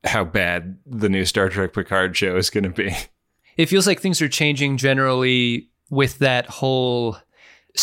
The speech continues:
Speaker 2: screed-based media criticism environment.
Speaker 1: Yeah.
Speaker 2: And I think things are changing for the better, at least I hope so. Like, I know there's gonna be Screamy Mask Guy, and Screamy Mask Guy is going to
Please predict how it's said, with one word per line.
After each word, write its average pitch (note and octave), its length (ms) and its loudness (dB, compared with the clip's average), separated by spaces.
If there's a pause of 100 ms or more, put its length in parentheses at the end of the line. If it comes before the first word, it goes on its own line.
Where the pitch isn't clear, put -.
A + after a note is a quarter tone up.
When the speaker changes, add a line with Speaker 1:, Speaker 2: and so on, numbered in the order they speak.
(260)
Speaker 2:
screed-based B2 1300 0 (800)
media C3 540 2
criticism B2+ 840 2
environment. C3 920 0 (140)
Speaker 1:
Yeah. F2 380 0 (1000)
Speaker 2:
And D#3 180 4
I D3 80 2
think G3 320 0
things F3 280 0
are C#3 120 4
changing C3+ 420 0
for C#3 160 -2
the B2+ 120 0
better, C#3+ 320 4
at B2+ 100 0
least C3+ 220 0
I A#2+ 100 2
hope C#3 320 0
so. B2 280 2
Like, B2+ 200 2
I C#3+ 140 0
know D3 420 2 (280)
there's C#3 180 2
gonna C#3+ 180 2
be B2+ 120 2
Screamy C3 560 2
Mask A#2+ 380 0
Guy, B2 500 0 (460)
and A#2 180 0
Screamy B2+ 380 2
Mask A#2+ 320 0
Guy A#2 320 0
is - 180 -4
going A2 400 -4
to A2 480 -2